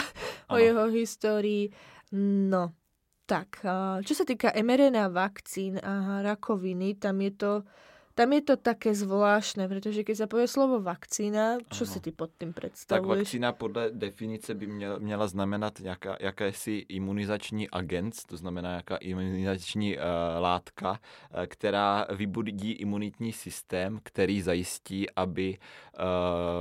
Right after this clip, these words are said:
Speaker 2: v případě, že se setká s tím daným virem, s-,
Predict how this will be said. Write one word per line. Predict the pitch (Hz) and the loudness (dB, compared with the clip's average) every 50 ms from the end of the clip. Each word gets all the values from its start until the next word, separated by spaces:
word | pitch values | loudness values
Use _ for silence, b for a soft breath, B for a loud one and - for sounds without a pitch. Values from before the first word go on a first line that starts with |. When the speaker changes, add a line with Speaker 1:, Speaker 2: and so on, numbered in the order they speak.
| 87 87 85 85 | -2 -2 -4 -6
Speaker 2:
v | - - - | -8 -12 -14
případě, | - - 98 - - 98 92 95 92 | -12 -10 -8 -4 -2 -2 -2 -2 -6
že | 90 98 | -6 -10
se | 92 - 98 | -10 -10 -10
setká | - - 92 90 - - - - 101 92 90 90 101 107 - | -8 -6 -8 -8 -8 -10 -4 0 0 2 2 0 -2 -8 -14
s | - - - - - - 92 87 87 87 87 87 80 | -18 -18 -18 -14 -8 -6 -6 -4 -4 -6 -6 -8 -10
tím | - - 98 95 90 | -10 -8 -6 -4 -2
daným | 92 92 92 87 85 82 | -2 -4 -4 -4 -6 -6
virem, | 80 87 85 95 98 95 | -6 -6 -6 -6 -8 -8
s-, | - - - | -12 -16 -20